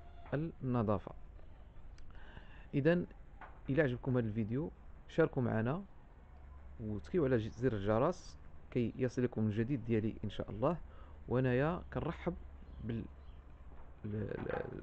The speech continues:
التعاليق الطيبه ديالكم، وكنشكركم بزاف بزاف. واللي ما باقي ما شاركش معنا يشارك، لان ان شاء الله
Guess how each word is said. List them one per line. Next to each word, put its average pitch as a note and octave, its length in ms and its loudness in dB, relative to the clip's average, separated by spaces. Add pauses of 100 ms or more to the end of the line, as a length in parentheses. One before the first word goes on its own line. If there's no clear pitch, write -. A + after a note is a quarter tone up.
التعاليق C3 560 2
الطيبه C3+ 440 4
ديالكم، A2+ 480 2 (540)
وكنشكركم E3 760 2 (460)
بزاف A2 360 4
بزاف. A2+ 360 0 (760)
واللي A#2 200 4
ما D#3 120 8
باقي C#3 240 4
ما C3 100 6
شاركش A#2 360 2
معنا A#2+ 260 2
يشارك، C#3+ 560 2 (220)
لان B2+ 340 2 (260)
ان A#2+ 100 2
شاء - 220 -2
الله B2 280 2